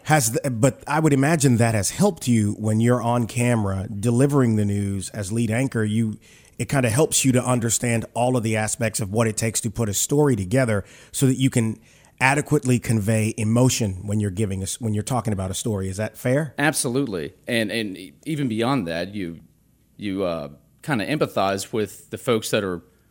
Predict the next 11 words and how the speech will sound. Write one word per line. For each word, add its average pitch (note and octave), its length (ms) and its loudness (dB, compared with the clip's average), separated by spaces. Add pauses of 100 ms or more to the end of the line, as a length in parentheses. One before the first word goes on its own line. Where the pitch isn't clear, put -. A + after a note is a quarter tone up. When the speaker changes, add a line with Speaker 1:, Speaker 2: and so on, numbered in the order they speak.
Speaker 2:
working G#2 560 -2 (320)
underneath A2+ 500 -2
you, D3+ 320 2
or G#2 80 0
Speaker 1:
Mm-hmm. A#2 140 -4
Speaker 2:
not C3 120 -2
necessarily A#2+ 380 -4
for C#3+ 280 -4
you, G2+ 220 -6
but F#2 200 -4
Speaker 1:
Mm-hmm. G#2 200 -4